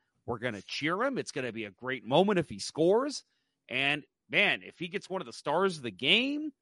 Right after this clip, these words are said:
it all came true. You know, I mean, I think either way with him scoring that goal, even if that's the only point on the night, I think the Blues are purposely giving him first star of the game <laughs> because it's like,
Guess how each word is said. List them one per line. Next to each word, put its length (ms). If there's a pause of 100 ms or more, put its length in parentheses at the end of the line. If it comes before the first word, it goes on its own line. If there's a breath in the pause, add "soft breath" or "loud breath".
(760)
it 120
all 140
came 280
true. 340 (100)
You 80
know, 260 (160)
I 60
mean, 200
I 80
think 240
either 220
way 400 (140)
with 120
him 120
scoring 320
that 160
goal, 360 (220)
even 200
if 60
that's 220
the 80
only 160
point 260
on 100
the 60
night, 280 (400)
I 120
think 180
the 60
Blues 300
are 40
purposely 520
giving 260
him 140
first 240
star 180
of 60
the 60
game 400 (140)
<laughs> 420
because 280
it's 180
like, 200